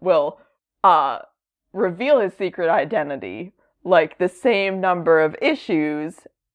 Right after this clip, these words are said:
uh, that they waited to reveal the original Green Goblin's secret identity. Um, and then they were like, <laughs> editors were like, "Uh, actually, the secret identity is, like, really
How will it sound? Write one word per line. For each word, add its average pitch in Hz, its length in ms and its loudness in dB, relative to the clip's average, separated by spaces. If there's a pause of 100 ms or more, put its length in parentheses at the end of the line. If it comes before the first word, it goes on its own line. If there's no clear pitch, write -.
(200)
uh, 160 300 6
that 170 240 2
they 170 120 -2
waited 160 460 -4
to 160 120 -10
reveal 151 480 -4
the 175 140 -4
original 233 320 -2
Green 160 200 -6
Goblin's 120 400 -2
secret 120 320 -8
identity. 82 580 -10 (480)
Um, 139 720 0 (480)
and 190 240 4
then 196 480 2 (100)
they 190 120 -2
were 170 120 -4
like, - 520 -4 (340)
<laughs> - 360 -10
editors 214 380 0
were 196 120 -6
like, 175 380 -6
"Uh, 226 320 2
actually, 349 640 -2
the 240 160 -2
secret 330 380 -2
identity 226 540 2
is, 180 160 -4
like, 165 180 0
really 170 840 -4